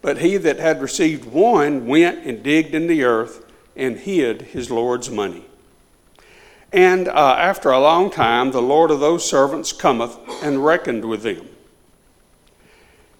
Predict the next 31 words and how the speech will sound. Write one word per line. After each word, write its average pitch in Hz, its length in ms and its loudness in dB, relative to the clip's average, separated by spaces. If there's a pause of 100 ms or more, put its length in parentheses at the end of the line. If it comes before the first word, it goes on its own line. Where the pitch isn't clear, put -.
(120)
And 160 160 -4
so 151 200 4
he 170 240 4
that 156 180 0
hath 151 280 0
received 156 380 -2
five 160 320 -2
talents 127 360 0
came 143 320 0
and 135 120 -4
brought 131 200 2
another 139 300 -2
five 120 340 0
talents, 131 360 -2
saying, 123 200 -2
Lord, 131 360 0
thou 123 160 0
deliverest 127 520 -4
unto 123 220 -8
me 135 280 -2 (380)
five 147 340 4
talents. 165 420 2
Behold, 139 440 2
I 131 120 4
have 127 160 0
gained 147 260 -2
beside 143 460 0
them 147 220 -4
five 135 340 2
talents 127 400 -4
more. 95 340 -10